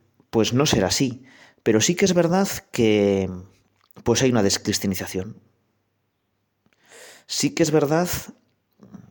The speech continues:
te voy a leer otra cita, que durante siglos la religión católica est-, ha estructurado profundamente el inconsciente colectivo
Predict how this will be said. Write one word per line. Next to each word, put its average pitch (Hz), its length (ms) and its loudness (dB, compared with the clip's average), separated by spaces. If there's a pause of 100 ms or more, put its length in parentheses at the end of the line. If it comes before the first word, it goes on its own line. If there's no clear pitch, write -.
(140)
te 95 80 -4
voy 104 80 0
a - 20 -2
leer 101 140 2
otra 101 160 -4
cita, - 380 -4 (440)
que 113 140 2
durante 110 360 2
siglos 151 880 0 (480)
la 110 140 -4
religión 101 360 0
católica 131 640 0 (440)
est-, - 300 -2 (220)
ha 127 60 -2
estructurado 127 720 0
profundamente 151 1040 0 (640)
el 113 160 -2
inconsciente 143 680 -2
colectivo 156 760 -2